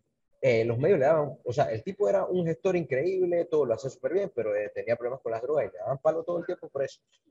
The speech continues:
Y el tipo tomó la valentía un día y salió públicamente y dijo, "Sí, señores, tengo un problema con las drogas, pero estoy, me estoy rehabilitando, estoy haciendo esto y esto y esto para dejar, en nombre de mi país y de mi familia".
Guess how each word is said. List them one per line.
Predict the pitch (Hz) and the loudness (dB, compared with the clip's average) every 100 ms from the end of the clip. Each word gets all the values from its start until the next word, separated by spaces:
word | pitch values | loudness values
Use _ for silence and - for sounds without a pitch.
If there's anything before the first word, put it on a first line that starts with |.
| _ _ _ _ _ _ _ _ - | _ _ _ _ _ _ _ _ 0
Y | 139 | 4
el | 127 160 | 4 2
tipo | 196 180 | -2 0
tomó | 139 135 151 | 0 0 4
la | 151 | 4
valentía | 120 117 143 | 4 2 -2
un | 143 | -2
día | 143 151 160 - | 0 2 2 0
y | 123 | -6
salió | 113 123 | -6 -6
públicamente | 156 147 120 139 139 | -4 -2 0 0 -2
y | 143 | -2
dijo, | 147 143 143 | 0 -2 -2
"Sí, | - 139 | -4 -6
señores, | 120 110 98 - | -4 -6 -6 -6
tengo | 117 | -6
un | 123 | -4
problema | 123 123 | -2 -2
con | 107 | -2
las | 104 127 | -4 -2
drogas, | 156 156 - | -2 -2 -2
pero | 110 | -4
estoy, | - 131 | -6 -8
me | 120 | -6
estoy | - 143 | -2 2
rehabilitando, | 143 123 113 117 160 | 2 2 0 -2 -2
estoy | 143 120 | -2 -6
haciendo | - 123 - | -6 -8 -4
esto | 165 151 | -4 -4
y | 151 | -6
esto | 147 | -6
y | 143 | -6
esto | 139 135 | -6 -4
para | 117 104 | -4 -4
dejar, | 98 101 - _ _ _ _ | -4 -8 -10 _ _ _ _
en | 120 135 | -4 0
nombre | 165 180 180 175 | 2 2 2 2
de | 131 | 0
mi | |
país | 117 123 165 | 0 2 2
y | |
de | 139 | 2
mi | 113 | 0
familia". | 104 107 90 | -6 -6 -8